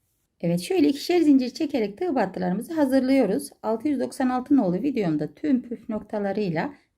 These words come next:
mevcut. YouTube'un arama kısmına altı yüz doksan altı Nurgül'ün tığ ve iğne yolları yazdığınızda hemen oraya çıkacaktır arkadaşlar. İzlemenizi tavsiye ederim.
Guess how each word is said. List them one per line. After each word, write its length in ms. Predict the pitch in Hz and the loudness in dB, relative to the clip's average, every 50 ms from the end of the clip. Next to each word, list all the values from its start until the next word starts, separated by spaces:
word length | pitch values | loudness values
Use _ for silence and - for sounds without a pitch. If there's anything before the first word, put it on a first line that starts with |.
| _ | _
mevcut. 560 | 302 269 233 190 175 180 170 185 180 180 - - | 0 0 0 0 0 -2 -2 -4 -4 -6 -6 -4
YouTube'un 420 | 247 254 262 262 - 240 262 269 | -4 -4 -4 -6 -6 0 2 4
arama 320 | 262 240 233 233 247 269 | 4 4 2 0 0 -2
kısmına 460 | 269 - - 294 - 208 196 185 175 180 | -4 -4 -12 -12 -8 -6 -6 -4 -4 -4
altı 200 | 185 180 - 233 | -4 -4 -6 -8
yüz 120 | 214 220 | -6 -6
doksan 240 | 214 214 - - 214 | -8 -8 -8 -10 -6
altı 280 | 208 202 190 190 185 | -6 -6 -6 -4 -4
Nurgül'ün 380 | 185 190 202 202 202 185 180 180 | -4 -4 -2 -2 -2 -2 -2 -2
tığ 200 | - 254 247 214 | -2 -4 -2 -2
ve 100 | 190 196 | -2 -2
iğne 120 | 196 208 | -2 0
yolları 260 | 220 202 180 165 165 165 | 0 0 0 0 0 0
yazdığınızda 680 | 185 202 208 202 190 180 170 165 170 175 - 330 - _ - - - - - - _ | 0 0 -2 -2 -2 -2 -2 -2 -2 -4 -6 -6 -8 _ -20 -20 -20 -20 -20 -20 _
hemen 420 | _ _ 370 262 190 175 175 180 - | _ _ -2 0 2 2 0 0 0
oraya 300 | - 143 220 165 156 170 | 0 2 2 2 2 0
çıkacaktır 520 | 175 - - 202 180 175 170 165 - - 165 | -2 -4 -6 -6 -4 -4 -6 -6 -6 -6 -6
arkadaşlar. 760 | 165 165 165 165 - 180 180 175 175 - - - 226 240 - | -4 -4 -4 -6 -8 -6 -6 -6 -6 -6 -6 -4 -4 -4 -2
İzlemenizi 640 | - 269 233 214 196 180 170 160 156 151 147 - 175 | -2 -2 0 0 2 2 2 2 0 -2 -6 -8 -12
tavsiye 500 | - - 269 214 180 180 - - 180 170 | -8 -4 -4 -4 -4 -6 -8 -6 -4 -4
ederim. 300 | 156 - - - - - | -4 -6 -8 -12 -12 -14